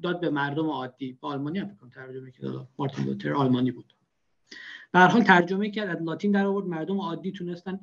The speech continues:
ایندیویدوالی حالا وریفای کنن. حالا تونستن خودشون ترانزکشن تولید کنن، خودشون اطلاعاتی توزی-، تولید کنن که به منبع دانشی که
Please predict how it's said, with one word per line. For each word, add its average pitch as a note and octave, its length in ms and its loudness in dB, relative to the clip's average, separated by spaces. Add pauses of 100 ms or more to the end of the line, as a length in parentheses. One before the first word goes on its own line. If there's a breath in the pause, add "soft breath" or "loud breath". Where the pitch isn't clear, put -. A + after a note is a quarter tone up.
ایندیویدوالی E3 680 0
حالا E3+ 240 -2
وریفای C#3 380 -4
کنن. - 140 -20
حالا F3+ 240 -4
تونستن G#3 460 -2
خودشون A#3 920 -2 (160)
ترانزکشن F3 580 -2
تولید C#3 340 -6
کنن، C3 300 -20 (240)
خودشون G3 520 0 (500 loud breath)
اطلاعاتی F3 600 -2
توزی-، A3 420 -4
تولید G3+ 340 2
کنن G#3 380 -2
که F#3+ 120 -4
به D#3 320 -4
منبع D3+ 500 -2
دانشی D3 540 -4
که C#3+ 160 -8